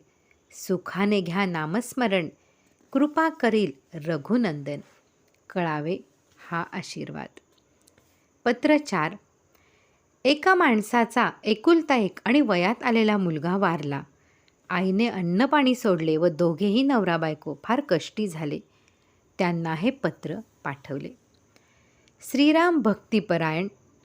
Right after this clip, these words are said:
यास आशीर्वाद. तुमचा मुलगा गेल्याचे कळले. व्यावहारिक उपाय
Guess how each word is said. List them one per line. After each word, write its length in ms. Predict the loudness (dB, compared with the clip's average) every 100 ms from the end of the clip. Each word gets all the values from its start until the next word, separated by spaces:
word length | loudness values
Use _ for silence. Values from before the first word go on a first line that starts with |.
| _ _ -8
यास 400 | -6 -6 -10 -20 _ -20 _ -10
आशीर्वाद. 460 | -6 -6 -4 -6 -10 _ _ _ _ _ _ _ _ 4
तुमचा 380 | 4 4 4
मुलगा 360 | 4 4 4 2
गेल्याचे 460 | 2 2 0 -2 -2
कळले. 380 | -2 -2 -6 -10 _ _ _ _ _ _ _ 0
व्यावहारिक 720 | 4 4 4 4 4 2 -2
उपाय 420 | 0 0 0